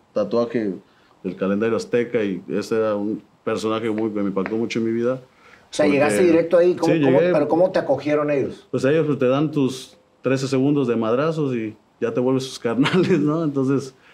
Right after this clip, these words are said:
Speaker 1: eso pasé y nunca
Speaker 2: O sea, sales de la casa de tu mamá y vas directo y, y, y caes en las pandillas.
Speaker 1: Caigo en las pandillas a la edad de quince años. Y de ahí, cuando caigo en las pandillas, llego con el líder.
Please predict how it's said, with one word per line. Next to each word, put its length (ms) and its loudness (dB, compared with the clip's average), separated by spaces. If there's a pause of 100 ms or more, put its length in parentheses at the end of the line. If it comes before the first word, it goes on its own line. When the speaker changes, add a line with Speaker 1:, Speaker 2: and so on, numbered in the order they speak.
(260)
Speaker 1:
eso 220 -2
pasé 280 -2 (260)
y 240 0
nunca 220 2 (240)
Speaker 2:
O 20 -6
sea, 80 -12
sales 340 2
de 80 2
la 140 4
casa 300 2
de 40 -6
tu 120 2
mamá 320 2
y 100 4
vas 180 4
directo 480 4
y, 40 0
y, 500 0
y 80 -2
caes 300 0
en 60 0
las 100 -4
pandillas. 680 -4
Speaker 1:
Caigo 180 2
en 60 2
las 100 -2
pandillas 400 2
a 60 2
la 220 0
edad 180 0
de 140 -2
quince 300 2
años. 340 -2 (880)
Y 80 -6
de 140 0
ahí, 560 0 (280)
cuando 220 -4
caigo 220 2
en 80 2
las 100 -2
pandillas, 400 2
llego 220 0
con 300 -2
el 120 -2
líder. 360 2